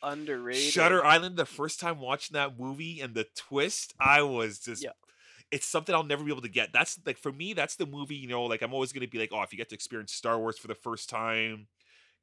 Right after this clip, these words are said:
Speaker 2: that's
Speaker 1: Mm-hmm.
Speaker 2: such a cool thing." But for me, the twist that you get in, um, in that film was really just something else. Shutter Island was such a cool, unique tale. I think Leo just devoured that role.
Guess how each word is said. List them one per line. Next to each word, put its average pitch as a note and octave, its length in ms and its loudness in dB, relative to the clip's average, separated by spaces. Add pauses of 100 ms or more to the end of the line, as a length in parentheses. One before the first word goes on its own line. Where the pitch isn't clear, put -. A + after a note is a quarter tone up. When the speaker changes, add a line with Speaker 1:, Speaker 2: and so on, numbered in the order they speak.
Speaker 2:
that's B2 180 2
Speaker 1:
Mm-hmm. - 60 -6
Speaker 2:
such B2+ 160 0
a B2 40 -6
cool A2+ 280 -4
thing." G#2+ 440 0
But F#2+ 200 -4 (380)
for - 260 -14
me, C3 600 -4 (100)
the G2+ 100 -10
twist - 480 -4
that A#2+ 120 -4
you A2+ 140 -10
get G#2+ 300 0 (560)
in, G2+ 520 2
um, F#2 580 -2 (640)
in G#2 100 -10
that G#2 160 0
film G2 320 -2
was F2+ 200 -8
really F#2+ 320 -6
just - 180 -10
something F#2 240 -10
else. E2+ 120 -6
Shutter A#2+ 280 0
Island A#2 220 2
was F#2 140 -6
such - 280 -4
a - 60 -10
cool, B2 380 -4
unique G2+ 440 -12
tale. A2+ 360 0 (240)
I D3 120 6
think B2+ 220 -6
Leo B2 300 0
just G2+ 280 -10
devoured G2+ 720 2
that F2+ 300 -2
role. G2+ 340 -2